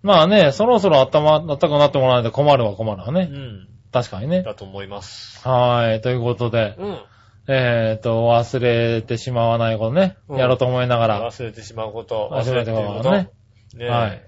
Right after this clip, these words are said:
Speaker 2: ありがとうございました。今週のテーマでした。
Speaker 1: ありがとうございました。今週のテーマでした。
Speaker 2: うん。
Speaker 1: そしてですね、
Speaker 2: うん。
Speaker 1: えー、続いて。
Speaker 2: うん。
Speaker 1: これは何のコーナーかな？えー、さあ、どっちのコーナー？
Speaker 2: さあ、どっちのコーナー？イェーイ。ねえ。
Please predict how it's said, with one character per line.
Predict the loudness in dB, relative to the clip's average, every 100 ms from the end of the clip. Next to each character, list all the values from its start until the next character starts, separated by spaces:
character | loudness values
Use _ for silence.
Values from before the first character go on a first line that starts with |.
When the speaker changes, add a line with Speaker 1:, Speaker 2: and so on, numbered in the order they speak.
| -12
Speaker 2:
あ |
り | -10
が |
と | -10
う |
ご | -10
ざ |
い | -10
ま |
し | -12
た。 |
今 | -12 -4
週 |
の | 0
テ |
ー | 0
マ |
で |
し |
た。 |
Speaker 1:
あ |
り |
が |
と | 0
う |
ご | -2
ざ | -2 0
い |
ま | -2
し |
た。 | 0 -2 -2
今 | -6
週 | -6
の |
テ | -4
ー | -2
マ | -2
で | -4
し |
た。 | -6 -10 -10
Speaker 2:
う |
ん。 | -14 -16 -20 _ _ -2
Speaker 1:
そ | 0
し | 0
て | 0 2
で | 2 0
す | 0
ね、 | 2 2 0
Speaker 2:
う |
ん。 | -10 -10 -4
Speaker 1:
え | 0 2 2 0 -2 -2 -4 -6
ー、 |
続 | -2 0
い | 0
て。 | 2 0 0 -8
Speaker 2:
う | -16
ん。 | -16 _ _ _ _
Speaker 1:
こ | -2
れ | 0
は | 0 0
何 | 0
の | 0
コ | 0
ー | 0
ナ | 2
ー |
か | 2
な？ | 2 0 -6 _ _ _ _ _ _ _ -2
え | 0 0 0 -2 -4 -10 -20 -20 -16
ー、 |
さ | -2 4 6
あ、 |
ど | 6
っ | 4
ち | 4 4
の | 6
コ | 8
ー |
ナ | 8 6 2
ー？ | -2
Speaker 2:
さ | 0
あ、 | 0
ど | -2
っ |
ち | -4
の | -2
コ | 2
ー | 2
ナ |
ー？ | 4
イ |
ェ | 6 8 8 6 4 2 -2 -8 -10
ー |
イ。 |
ね | -6
え。 | -6 -6